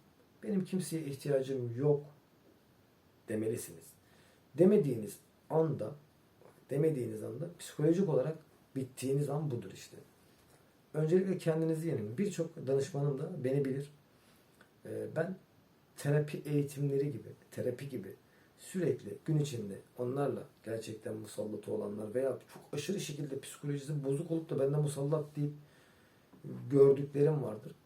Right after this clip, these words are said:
Onlarla sürekli ilgilenirim. Gün içinde yazarım. Ara ara yazarım. Onlar bana yazmazlar. İyileşirler. Bir daha selamı sabaha keserler. Ta ki işleri düşene kadar. Ama olsun, ben yaptığım her şeyi Allah için yapıyorum. Kimseye bir gönül kırgınlığı,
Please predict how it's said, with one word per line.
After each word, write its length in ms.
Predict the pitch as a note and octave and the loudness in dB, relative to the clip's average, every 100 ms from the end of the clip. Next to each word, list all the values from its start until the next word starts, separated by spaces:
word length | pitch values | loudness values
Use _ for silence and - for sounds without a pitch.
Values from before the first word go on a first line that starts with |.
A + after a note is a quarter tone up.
| - | -4
Onlarla 360 | G3+ A3+ A3+ | -4 -2 -4
sürekli 420 | F#3+ G#3 G3 E3 D#3+ | -2 0 -2 0 0
ilgilenirim. 460 | D3+ C#3 A#2 B2 | 2 2 0 -2
Gün 140 | E3+ D#3+ | 0 0
içinde 300 | A2+ G#2+ A2 - _ _ _ _ - | -4 -8 -12 -16 _ _ _ _ -2
yazarım. 380 | E3 D3 A#2+ - - - | 0 2 0 -4 -10 0
Ara 220 | D3 C#3+ | 2 4
ara 200 | C#3 C#3 - | 2 -2 -2
yazarım. 440 | C3+ B2 B2 G2+ - _ _ _ _ - D3 | -2 0 -2 -4 -10 _ _ _ _ -10 0
Onlar 320 | C#3+ E3 D#3 | 6 8 8
bana 140 | D#3+ | 8
yazmazlar. 600 | D#3+ D3+ D3 D3+ C3+ - A#2+ | 6 6 2 0 -2 -4 -4
İyileşirler. 600 | C3 C3+ C3+ D3 F3 F#3 - _ _ _ _ _ | -2 -2 0 -2 -2 -4 -8 _ _ _ _ _
Bir 80 | C#3+ | -4
daha 120 | C#3 | -2
selamı 380 | C#3 C#3 C3+ C#3 | 0 0 0 0
sabaha 340 | - B2+ C3+ B2+ | 2 4 4 2
keserler. 480 | B2 B2 A#2+ A#2+ - | -2 -2 0 -2 -2
Ta 220 | C#3 B2+ | 2 2
ki 200 | A#2+ A#2+ - - _ _ - - | 2 -4 -8 -16 _ _ -20 -10
işleri 360 | A#2+ - A#2+ G#2+ | -6 -2 0 -2
düşene 320 | - A2 G#2 | -4 -6 -6
kadar. 200 | F#2+ F#2+ - | -8 -10 -6
Ama 260 | G3 F#3+ F3 | 2 6 6
olsun, 300 | D3+ - A#2+ | 4 -2 -8
ben 120 | C#3+ - - - - - | -8 -12 -18 -20 -20 -8
yaptığım 380 | F3+ D3+ D#3+ D3 | -6 -2 2 4
her 100 | C3+ | 4
şeyi 280 | B2+ C#3 - | 0 -4 -2
Allah 260 | B2+ B2 | 0 2
için 220 | A#2 - G2+ | 0 -4 -8
yapıyorum. 300 | G2+ G#2 - | -6 -10 -6
Kimseye 380 | D#3 D3 D3+ C3+ | -4 -2 0 0
bir 60 | |
gönül 340 | B2+ C#3 C#3+ C#3+ | 2 4 4 2
kırgınlığı, 480 | C3+ B2 A#2+ A#2 | 0 2 0 -2